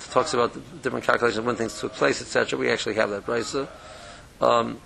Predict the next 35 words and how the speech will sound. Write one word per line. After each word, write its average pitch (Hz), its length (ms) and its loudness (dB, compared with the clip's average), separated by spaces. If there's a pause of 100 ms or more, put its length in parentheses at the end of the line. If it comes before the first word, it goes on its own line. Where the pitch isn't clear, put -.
(240)
Nishan 147 280 0
Shaboy 147 600 2
Yotzi 135 280 2
Yisrael 120 360 2
Mitzrayim 143 480 2
Bar 131 180 4
Ba'Oser 135 580 4
Shachtu - 380 0
Pischem. 156 600 0
The 135 60 -6
brisa 117 320 0
says 120 300 2
they 117 100 -4
shechted 117 480 0
on 107 80 -4
the 107 60 -8
fourteenth. 147 640 0 (340)
Chamisha 143 320 2
Oser 143 260 4
Yotzu, 139 460 2
they 120 120 2
left 131 240 2
on 127 40 -8
the 110 60 -8
fifteenth. 147 560 -2 (380)
Ves 156 160 4
Hayom 156 300 4
Erev 147 260 4
Shabbos 123 360 2
Hoya, 113 240 2
and 117 120 -4
that 143 180 4
was 135 280 4
Erev 127 240 4
Shabbos. - 600 0